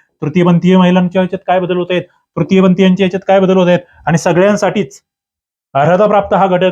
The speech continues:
पुरुषांसाठी सुद्धा कसा बदलतोय, ते आपल्याला बघायचं आहे. आता सगळ्यात महत्त्वाचं, गुणांची टक्केवारी कशी असणार आहे, फायनल सिलेक्शनमध्ये याचा काय रोल असणार आहे, ते सगळं या ठिकाणी दिलेलं आहे. काय सुधारणा करण्यात आली आहे बघा, शारीरिक चाचणीचे गुण हे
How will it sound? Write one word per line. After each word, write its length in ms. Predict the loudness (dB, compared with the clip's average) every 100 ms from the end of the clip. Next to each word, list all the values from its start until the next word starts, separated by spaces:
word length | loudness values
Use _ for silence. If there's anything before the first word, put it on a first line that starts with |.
| -4
पुरुषांसाठी 540 | -8 -6 -6 -6 -8 -8
सुद्धा 180 | -6
कसा 200 | -4 -2
बदलतोय, 380 | 0 0 0 -2
ते 360 | -2 _ _ -6
आपल्याला 220 | -4 -2
बघायचं 380 | -2 -2 -4 -10
आहे. 120 | -16 _ _ _ _ _ _ _ _ _ -6
आता 100 | -4
सगळ्यात 320 | 0 0 0
महत्त्वाचं, 340 | 0 0 0 0
गुणांची 340 | 0 -2 -4
टक्केवारी 400 | -6 -2 0 0
कशी 260 | -2 -2 -2
असणार 280 | -2 -2
आहे, 100 | -4 -6 _ _
फायनल 220 | -2 0 0
सिलेक्शनमध्ये 540 | 0 0 -2 0 0
याचा 160 | 0 0
काय 180 | 0
रोल 200 | 2 2
असणार 220 | 0 -2 0
आहे, 200 | 0 -2
ते 380 | -8 _ -6
सगळं 440 | -2 -2 -2 0 2
या 160 | 2
ठिकाणी 260 | 0 -6 -8
दिलेलं 260 | -6 -4 -4
आहे. 100 | -8 _ _ _ _ _ _ _ _ _ _ -2
काय 180 | 0 0
सुधारणा 420 | 0 0 0 0
करण्यात 300 | -2 -2 -2
आली 120 | -2
आहे 80 | -4
बघा, 140 | -6 -12 _ _ _ _ _ _
शारीरिक 560 | -2 0 0 -2 -4
चाचणीचे 540 | -4 -2 0 -2 -4 -4
गुण 200 | -4 -4
हे 160 | -4